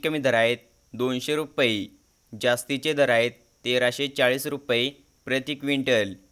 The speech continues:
आणि सरासरी इतका दर आहे नऊशे रुपये. तर हे होते आजचे कांदा बाजार भाव. कांदा बाजार भाव पाहण्यासाठी चॅनेलला सबस्क्राईब करा आणि आपल्या सर्व कांदा उत्पादक शेतकऱ्यांपर्यंत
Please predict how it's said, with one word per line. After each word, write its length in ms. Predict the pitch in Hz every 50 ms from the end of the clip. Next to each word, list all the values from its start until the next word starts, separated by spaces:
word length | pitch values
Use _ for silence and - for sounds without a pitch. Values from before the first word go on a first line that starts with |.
| _ _ _ 127
आणि 500 | 131 139 143 139 131 123 113 104 101 - - _ _ _ _ _ -
सरासरी 600 | - - 131 127 127 127 127 - 143 131 139 147
इतका 280 | 151 - - 147 147
दर 180 | 135 131 120 110
आहे 220 | 113 113 117 120 120 - _ _ _ _
नऊशे 340 | - 117 123 127 127 - 147
रुपये. 440 | 147 143 139 139 151 120 110 104 98 - - _ _ _ _ _ -
तर 100 | 127 123
हे 60 | 143
होते 260 | 147 156 151 139 143
आजचे 520 | 135 131 123 120 117 - - 113 117 117 123 - _ _ _
कांदा 300 | - 120 120 120 123 135
बाजार 320 | 127 123 120 107 127 127 127
भाव. 320 | 117 127 120 101 104 104 - - _ _ _ _
कांदा 300 | - 120 120 123 131 139
बाजार 340 | 135 135 131 127 123 131 127
भाव 180 | 123 131 127 123
पाहण्यासाठी 640 | - 131 127 120 123 120 - 120 110 - 123 131 143 - - _ _ _ -
चॅनेलला 440 | - 123 120 123 123 120 120 120 123
सबस्क्राईब 560 | - - 127 123 - - - 135 135 139 135 139 -
करा 260 | - 120 113 120 123 131 - _ _ _ _
आणि 220 | - 117 123 131 131
आपल्या 280 | 131 123 135 135 131
सर्व 400 | 127 - - 135 135 139 131 123 107 98 - - _ _ _ _ _ -
कांदा 280 | 127 127 127 127 135
उत्पादक 600 | 147 151 - - - 131 120 113 113 113 110 - - _ _ _
शेतकऱ्यांपर्यंत 1000 | - - 131 127 123 - - 131 131 139 143 147 143 143 127 127 123 117 - 120